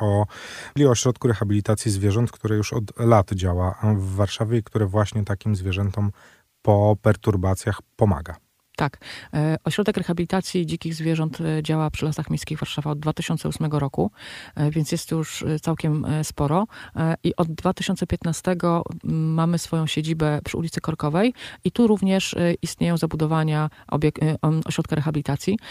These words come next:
Speaker 2: e, bo oczywiście ośrodek rehabilitacji to jest, to jest, to jest budynek, ale nie, bu-, nie budynek jest najważniejszą, e, najważniejszą częścią tego ośrodka. Najważniejszą częścią są te wybiegi zewnętrzne, bo dzikie zwierzęta tym się różnią od człowieka,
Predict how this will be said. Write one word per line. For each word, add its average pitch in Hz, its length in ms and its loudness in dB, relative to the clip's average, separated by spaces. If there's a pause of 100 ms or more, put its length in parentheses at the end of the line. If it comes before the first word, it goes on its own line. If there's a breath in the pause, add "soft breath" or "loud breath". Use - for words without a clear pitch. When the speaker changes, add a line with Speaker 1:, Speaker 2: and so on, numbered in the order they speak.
(180 loud breath)
Speaker 2:
e, 160 240 2
bo 165 80 0
oczywiście 170 280 0
ośrodek 175 320 0
rehabilitacji 170 560 -4
to 165 100 -4
jest, - 300 -6
to 165 100 -4
jest, - 240 -6
to 170 80 4
jest 160 120 4
budynek, 165 420 6
ale 160 380 0
nie, 170 220 -2
bu-, 170 100 0
nie 180 200 2
budynek 175 380 2
jest 151 120 -2
najważniejszą, 143 760 0
e, 147 180 2
najważniejszą 147 600 0
częścią 151 340 -2
tego 147 180 0
ośrodka. 147 400 -2 (340 loud breath)
Najważniejszą 165 520 2
częścią 175 280 0
są 180 160 0
te 175 120 0
wybiegi 160 300 -2
zewnętrzne, 165 480 0
bo 151 100 -2
dzikie - 200 -4
zwierzęta 175 380 -2
tym 196 140 -4
się - 140 -2
różnią 160 260 0
od 156 80 -4
człowieka, 156 420 -2